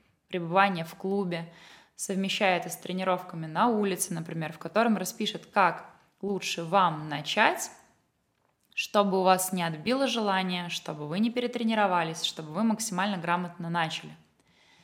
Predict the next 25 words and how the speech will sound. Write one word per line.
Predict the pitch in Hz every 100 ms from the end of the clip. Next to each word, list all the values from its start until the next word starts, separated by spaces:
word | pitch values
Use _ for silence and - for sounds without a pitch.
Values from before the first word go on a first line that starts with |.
| _ _ _ _ _ _ _ _
А, | 185 165 156
следующий | - 196 269 294 -
момент — | 240 220 208 180 170 165 - _ -
это | 202 220 254
вопрос | 214 214 - 190 233 214 - - -
о | -
том, | - 202 220
что | - 208
самостоятельный | 190 - 185 - - 196 247 247 220
тренинг | 214 196 214 220 220 220
не | 196
позволяет | 190 165 175 190 202 196
вам | 180
посмотреть | 175 185 180 165 202
на | 185
себя | 170 160 175
со | 175
стороны. | - 175 170 165 151 147 _ _ _ _ _ _ _
Персональный | 170 - 175 202 269 226
тренер | - 214 220 208
в | 170
этой | 196 320 - 208 185 - -
ситуации | - - 202 180 175 -
не | 175 175
просто | - 330 330 - 226 208 196 185